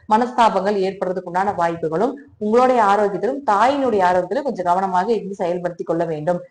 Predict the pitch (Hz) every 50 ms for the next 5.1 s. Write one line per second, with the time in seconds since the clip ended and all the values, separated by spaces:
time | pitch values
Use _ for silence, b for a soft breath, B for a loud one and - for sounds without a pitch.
0 | B B B _ 220 220 226 220 233 226 247 247 247 226 208 214 220 220 220 208
1 | 208 202 196 190 190 190 185 190 233 247 226 214 226 226 220 220 220 202 196 -
2 | 190 185 185 185 185 202 202 202 202 208 208 208 208 214 226 220 220 - 196 196
3 | - - 185 185 180 175 175 175 214 262 262 226 - - 180 180 202 214 226 196
4 | 165 165 196 185 175 170 165 - 170 180 190 185 180 170 - 170 156 160 156 160
5 | 143